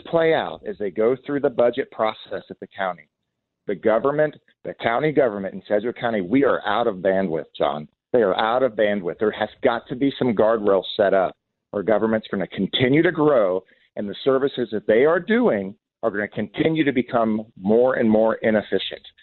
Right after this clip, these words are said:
What we saw with E M S this last year, John, we're gonna see this with county fire. We're gonna see this with, in the, in the, in the detention centers. If we continue to grow government and not use more and, uh,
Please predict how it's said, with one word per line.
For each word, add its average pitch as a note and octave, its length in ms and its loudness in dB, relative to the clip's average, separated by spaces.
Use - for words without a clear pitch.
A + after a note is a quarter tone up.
What G#2+ 140 4
we D3+ 200 4
saw F3 200 4
with D#3+ 140 2
E C3 180 -6
M B2 120 2
S B2 180 2
this C3+ 180 -2
last A#2+ 320 0
year, A#2 340 -2
John, A#2 220 2
we're A2+ 60 -4
gonna F#2+ 240 -10
see A#2+ 100 -2
this A#2 220 -2
with G2 180 -4
county G2+ 320 -2
fire. B2 440 -2
We're G#2+ 80 2
gonna F#2+ 260 -6
see A2+ 200 4
this A2 280 2
with, G#2 200 -6
in F#2 160 -6
the, F2+ 120 -2
in G2 160 2
the, E2 300 0
in F#2+ 140 2
the F2 60 0
detention B2+ 520 0
centers. D3 340 2
If B2 180 -2
we B2+ 160 6
continue F3+ 540 2
to C#3 100 4
grow A#2 260 4
government A2 440 -2
and F#2 80 -10
not A2 200 -4
use B2 320 0
more A#2+ 360 2
and, G2+ 240 -6
uh, - 340 -6